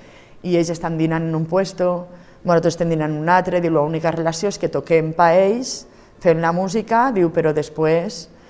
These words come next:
pues, nosaltres anem a la nostra casa, no? Com que... i ells mos van agrair molt això, o sigui, mos van fer,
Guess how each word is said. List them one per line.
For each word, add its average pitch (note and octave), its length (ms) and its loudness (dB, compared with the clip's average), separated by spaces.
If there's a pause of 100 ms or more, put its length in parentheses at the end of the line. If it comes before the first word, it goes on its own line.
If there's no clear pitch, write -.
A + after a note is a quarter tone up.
(360)
pues, E3 180 0
nosaltres D#3 320 -4
anem D#3 180 -4
a D#3 140 -2
la D#3+ 60 -4
nostra E3 340 -2
casa, G3 720 2
no? G3 180 -2
Com F#3+ 220 -2
que... E3+ 160 2 (960)
i G3+ 120 -2 (180)
ells F3+ 280 6
mos F#3 200 -2
van F3+ 120 4
agrair F3+ 340 2
molt F3+ 220 0
això, F3 220 -2
o E3 60 -4
sigui, E3 160 -4
mos D3+ 120 -2
van D#3 160 0
fer, F3 200 4